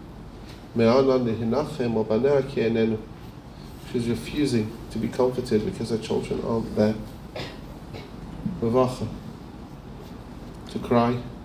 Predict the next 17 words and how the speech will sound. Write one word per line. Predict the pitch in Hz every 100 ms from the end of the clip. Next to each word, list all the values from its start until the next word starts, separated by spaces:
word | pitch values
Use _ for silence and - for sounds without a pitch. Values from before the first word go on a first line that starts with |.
| - - - - - - - - - - - - -
There's | 110
a | 110
lashon | 123 127 131
of | 113
Nevuchim | 107 107 98 117 123 147 127
Heim | 127 123 120
Ba'aretz. | 117 120 117 - - - - - - - - - - - - - -
Bechi. | 113 120 - 131 127 - - - - - - - - - - - - - - - - -
Bechi | - - 131
is | 123 110
a | 110 107 104 - - - - - - -
word | 113 120 127 123
of | 113 -
confusion. | - 101 - - 123 101 92 - - - -
Nevuchim | 104 101 120 131 120
Heim | 117 107
Ba'aretz. | 98 110 110 - - -